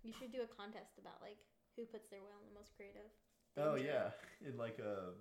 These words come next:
Speaker 2: most precarious situ-, situation. We want to save these whales, mind you.
Speaker 1: <laughs> Yeah. Who, who can save their whale from the worst danger?
Speaker 2: Yeah.
Speaker 1: <laughs>
Speaker 2: Yeah, I guess it's just like, what are you saving these whales from?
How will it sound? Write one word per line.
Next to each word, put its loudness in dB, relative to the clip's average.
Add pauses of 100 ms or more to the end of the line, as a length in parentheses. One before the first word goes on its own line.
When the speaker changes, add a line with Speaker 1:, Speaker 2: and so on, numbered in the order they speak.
(160)
Speaker 2:
most -2
precarious -4
situ-, -10
situation. -6
We -4
want -2
to -4
save -4
these -6
whales, -4
mind -2
you. 12
Speaker 1:
<laughs> 4
Yeah. -4 (300)
Who, 2
who -2
can -6
save -2
their 0
whale 2
from -8
the -4
worst -4
danger? -6 (420)
Speaker 2:
Yeah. 8
Speaker 1:
<laughs> 4 (800)
Speaker 2:
Yeah, 6
I 2
guess 0
it's -8
just -4
like, 0 (140)
what 6
are 8
you 6
saving 0
these -6
whales -2
from? 6